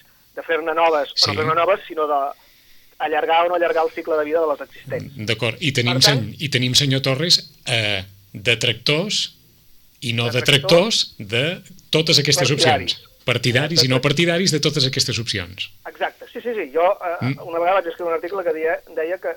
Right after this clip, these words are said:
Speaker 1: semblava que, eh, el tema energètic estava més en mans dels hooligans que d'una altra cosa.
Speaker 2: <laughs>
Speaker 1: En el sentit que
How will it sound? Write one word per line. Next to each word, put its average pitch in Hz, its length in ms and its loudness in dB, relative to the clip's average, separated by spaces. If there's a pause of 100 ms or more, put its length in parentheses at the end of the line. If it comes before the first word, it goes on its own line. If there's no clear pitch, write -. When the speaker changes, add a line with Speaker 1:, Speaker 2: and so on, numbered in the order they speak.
(120)
Speaker 1:
semblava 165 440 0
que, 156 80 -8 (800)
eh, 156 340 -8 (160)
el 151 140 -10
tema 165 520 0
energètic 175 680 -2 (460)
estava 170 300 -4
més 175 240 -4 (140)
en 156 180 -6
mans 165 300 -4 (260)
dels 147 280 -6
hooligans 233 440 2 (420)
que 160 60 -8
d'una 165 160 -2
altra 160 180 -2
cosa. 143 320 -2 (1200)
Speaker 2:
<laughs> - 100 -10
Speaker 1:
En 139 360 -10
el 147 100 -14
sentit 160 360 -8
que 185 100 2